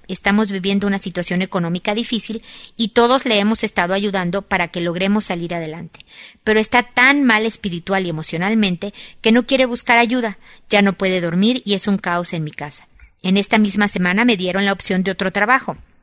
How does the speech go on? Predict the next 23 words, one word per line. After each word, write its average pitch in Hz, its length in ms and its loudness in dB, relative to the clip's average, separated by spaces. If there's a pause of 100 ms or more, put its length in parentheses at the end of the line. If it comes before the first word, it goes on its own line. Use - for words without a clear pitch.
(160)
Es 190 160 0
bastante 196 420 2
lejos 175 320 -4
de 180 80 0
donde 175 260 -2
yo 202 140 -2
vivo, 196 320 -4 (260)
no 185 240 0
conozco 196 400 2
a 226 40 6
nadie, 185 380 0 (220)
ni 208 160 4
tengo 226 320 4
la 240 140 2
menor 185 260 0
idea 190 260 -2
de 190 120 -4
cómo 175 260 -2
es 190 140 -4
el 170 80 -4
lugar 156 260 -8
de 170 80 -8
trabajo. 190 460 -6